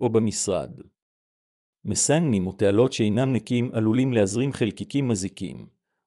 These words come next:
ולהוביל לבעיות נשימה, אלרגיות ואי נוחות. ניקוי של המזגנים דואג להפחית משמעותית את החלקיקים הללו, ולכן הוא חשוב מאוד מבחינה בריאותית.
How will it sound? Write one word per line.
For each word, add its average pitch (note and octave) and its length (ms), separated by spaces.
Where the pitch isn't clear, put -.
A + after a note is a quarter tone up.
ולהוביל G2+ 500
לבעיות G#2 460
נשימה, F#2+ 520
אלרגיות B2 640
ואי A#2+ 200
נוחות. - 640
ניקוי E3+ 340
של G#2 180
המזגנים G2 580
דואג A#2 300
להפחית A#2 440
משמעותית A2+ 640
את - 80
החלקיקים A#2+ 580
הללו, E2 440
ולכן G#2 460
הוא C#3+ 140
חשוב B2+ 500
מאוד A#2+ 460
מבחינה A2+ 500
בריאותית. G#2 800